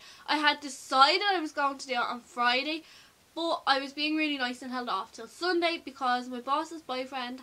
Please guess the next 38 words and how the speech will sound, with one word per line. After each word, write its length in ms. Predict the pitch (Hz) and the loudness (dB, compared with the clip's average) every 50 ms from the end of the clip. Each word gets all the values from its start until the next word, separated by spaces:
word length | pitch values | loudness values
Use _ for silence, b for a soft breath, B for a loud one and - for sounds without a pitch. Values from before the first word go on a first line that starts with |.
| - - | -14 -14
had 120 | - 240 220 | -12 -12 -12
a 40 | 220 | -12
fortieth 560 | - - - 254 254 262 254 - 262 247 247 | -16 -10 -6 -4 -4 -4 -6 -8 -12 -10 -6
birthday, 340 | 254 254 269 294 339 320 - | -4 -4 -4 -4 -6 -6 -4
and 100 | - 320 | -4 -4
I 60 | 359 359 | -4 -4
just 180 | 403 415 - | -6 -6 -4
didn't 200 | 466 453 381 339 | -2 -2 0 0
want 140 | 285 269 262 | 0 -2 -2
to 40 | 240 | -4
ruin 300 | 226 233 240 240 240 240 | -4 -4 -4 -4 -4 -6
and 100 | 240 247 | -8 -8
put 120 | 262 - | -10 -8
a 40 | 247 | -6
bad 240 | 240 214 226 233 233 | -4 -4 -4 -4 -2
vibe 220 | 226 220 220 233 - - - | -2 -2 -2 -4 -6 -8 -6
on 260 | 262 262 262 262 247 | -6 -4 -4 -6 -8
the 60 | 233 | -6
birthday 300 | 240 240 233 240 247 294 | -6 -6 -4 -6 -6 -6
party. 380 | 302 302 311 320 330 339 339 B B B B B B B | -6 -6 -6 -4 -4 -6 -6 B B B B B B B
So 180 | - - - 349 | -16 0 6 8
I 220 | 339 339 311 320 | 8 8 8 6
held 240 | 330 320 359 370 403 | 6 8 8 8 8
it 60 | 381 | 8
off 280 | - 294 277 285 285 - | 6 6 6 4 2 -2
till 400 | - - 254 247 247 240 240 240 | -8 -8 -6 -4 -4 -4 -6 -8
Sunday 560 | 240 - - 277 277 277 269 254 240 233 240 | -10 -10 -8 -8 -6 -4 -2 0 0 0 -2
morning, 440 | 233 240 233 220 220 220 220 226 226 | -2 -2 0 0 0 -2 -4 -8 -10
which 180 | 226 226 - 247 | -12 -12 -12 -14
you'd 120 | 240 - | -10 -2
say 200 | - 262 254 254 | 2 2 2 2
is 140 | 247 240 240 | 0 -2 -4
a 20 | |
bit 160 | 247 240 247 | -6 -6 -4
harsh 340 | 226 214 202 208 220 - - | -4 -4 -6 -6 -8 -10 -14
when 120 | 233 233 226 | -12 -12 -10
they 80 | 220 | -10
were, 100 | 214 220 | -10 -12